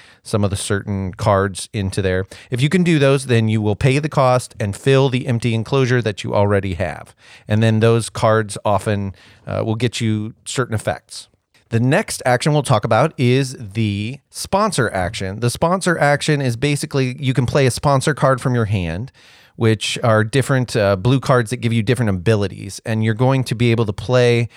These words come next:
the sponsor card basically that is equivalent to the number that that sponsor action is at on your board, albeit one through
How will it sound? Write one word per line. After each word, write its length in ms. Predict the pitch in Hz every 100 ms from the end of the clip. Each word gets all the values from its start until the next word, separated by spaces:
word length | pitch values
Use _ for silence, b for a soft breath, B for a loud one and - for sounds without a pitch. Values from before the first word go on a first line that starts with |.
| B B
the 80 | 110
sponsor 440 | - 123 120 127
card 460 | 104 120 110 110 101
basically 720 | 120 131 147 - 117 110 107 b b b
that 220 | 110 113
is 180 | 127 104
equivalent 640 | 101 - 165 151 147 147 -
to 480 | - 131 131 127 - 104
the 220 | 95 110
number 460 | 113 123 123 120 110
that 180 | 107 104
that 160 | 101
sponsor 640 | - 120 113 - 113 104 104 -
action 460 | 113 117 - 110 107
is 180 | 95
at 260 | - 107 101
on 100 | 98
your 100 | 98
board, 480 | 90 104 95 90 - -
albeit 380 | 101 104 101 110
one 180 | 104 98
through 400 | - 101 92